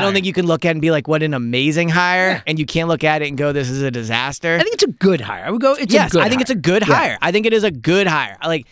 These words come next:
Speaker 1: I think it is a solid A.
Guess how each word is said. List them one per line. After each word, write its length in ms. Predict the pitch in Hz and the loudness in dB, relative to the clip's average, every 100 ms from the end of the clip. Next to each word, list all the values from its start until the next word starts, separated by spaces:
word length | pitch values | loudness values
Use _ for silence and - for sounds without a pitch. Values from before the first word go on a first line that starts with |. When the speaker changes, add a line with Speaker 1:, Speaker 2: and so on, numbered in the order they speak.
| _ _ - | _ _ -4
Speaker 1:
I 140 | 175 | -2
think 240 | 185 214 202 | -2 -2 2
it 80 | |
is 440 | 190 180 175 151 - _ _ _ | 2 2 0 -4 -12 _ _ _
a 80 | 143 | -4
solid 640 | - - 175 160 175 165 - | -2 0 2 4 2 0 -4
A. 320 | 123 104 104 | -8 -8 -12